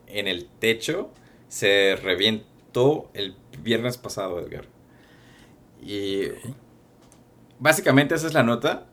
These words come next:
Speaker 1: pero se me hace muy chistosa por todo lo que pasó.
Speaker 2: Ok.
Speaker 1: Eh, este edificio de lujo está justo en el Financial District, muy cerca del Millennium Tower.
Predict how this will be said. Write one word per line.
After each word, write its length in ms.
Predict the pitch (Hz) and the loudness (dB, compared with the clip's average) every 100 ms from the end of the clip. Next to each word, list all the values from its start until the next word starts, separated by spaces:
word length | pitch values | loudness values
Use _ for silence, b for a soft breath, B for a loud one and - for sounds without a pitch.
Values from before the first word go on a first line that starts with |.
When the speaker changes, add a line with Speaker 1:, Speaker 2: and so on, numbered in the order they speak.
| _ _ - _ | _ _ -20 _
Speaker 1:
pero 180 | 135 131 | 0 2
se 120 | 139 | 2
me 80 | 135 | 0
hace 120 | 147 | 0
muy 160 | 143 139 | -2 0
chistosa 640 | - 135 - 135 135 135 | -2 -4 2 2 4 0
por 140 | 117 - | -2 -2
todo 200 | 123 113 | 0 2
lo 100 | 107 | 0
que 80 | |
pasó. 420 | - 98 104 104 - - - - B B B B B | -4 -6 -6 -8 -14 -20 -20 -20 B B B B B
Speaker 2:
Ok. 140 | - 135 147 | -14 -12 2
Speaker 1:
Eh, 420 | 107 98 101 - | 4 6 4 0
este 320 | 120 135 135 | 0 0 2
edificio 340 | 202 - - 165 | 2 0 0 0
de 80 | 120 | 2
lujo 460 | 113 147 151 - - | 0 0 0 0 -4
está 400 | - - 120 123 | -6 -2 0 0
justo 520 | - 139 135 160 160 | 0 -2 -2 -2 0
en 120 | 135 | 0
el 360 | 101 92 - - - | 0 -2 -6 -12 -8
Financial 500 | - 104 120 147 123 | 0 2 2 0 0
District, 500 | 127 131 - 233 226 - - - - | -2 -4 -6 -8 -8 -20 -20 -20 -10
muy 300 | 113 120 175 | -4 0 2
cerca 480 | 180 180 160 185 180 | 2 0 0 2 2
del 400 | 160 107 95 92 | 2 0 0 -2
Millennium 480 | 101 101 113 123 117 | -2 0 0 0 0
Tower. 300 | 123 131 | -2 -2